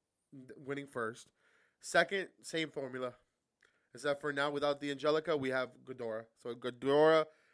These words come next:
Nightmare Dolls, Beatrice. Third place, Nightmare Dolls, Ghidorah, uh, Shuri-, uh, Shiryuki.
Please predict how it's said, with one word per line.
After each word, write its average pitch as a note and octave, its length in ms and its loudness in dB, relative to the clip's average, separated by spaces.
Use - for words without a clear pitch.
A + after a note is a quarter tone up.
Nightmare C#3+ 300 -4
Dolls, C#3 400 2
Beatrice. C#3 600 -2
Third E3 320 6
place, D#3+ 400 2
Nightmare D3 360 -6
Dolls, C#3 440 -4
Ghidorah, B2+ 500 -4
uh, A#2+ 180 -4
Shuri-, C#3 440 -2
uh, B2 180 0
Shiryuki. C3+ 640 -6